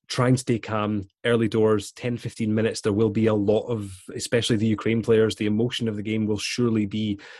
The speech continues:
as we, as you guys have just said, it will be such an incredible motivator for them, and it will be pushing them on, and you just have to try and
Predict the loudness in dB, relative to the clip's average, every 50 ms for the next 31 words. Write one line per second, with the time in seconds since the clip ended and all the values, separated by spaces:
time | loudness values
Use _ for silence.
0 | -20 -20 -20 -20 _ -6 -4 -4 -2 -2 -4 -2 -2 -2 -2 -2 -2 -2 -2 -2
1 | 0 0 -2 -2 -2 -6 -6 -4 0 2 4 4 4 2 0 -2 -4 -2 -2 0
2 | 0 0 -2 -2 -6 _ _ -8 -6 -4 -2 -2 -2 -2 -4 -4 -6 -8 -6 -4
3 | 0 2 4 4 4 4 4 6 6 6 2 0 -2 _ _ -12 -6 -2 2 2
4 | 2 2 2 0 0 0 0 0 -4 0 2 2 2 2 2 0 -2 -4 -6 _
5 | -12 -8 -6 -4 -2 -2 0 -2 -2 -4 -8 -16 -20 -20 -20 _ _ _ _ _
6 | _ _ _ _ _ _ -10 -8 -8 -8 -6 -4 -4 -4 0 4 4 6 6 6
7 | 6 4 2 2 0 0 0 2 0 2 2 2 4 2 2 2 0 -4 -6 -8
8 | -10 -8 -8 -6 -6 -4 -4 -4 -4 -4 -4 -4 -6 -6 -8 -2 0 0 2 2
9 | 2 2 2 0 -2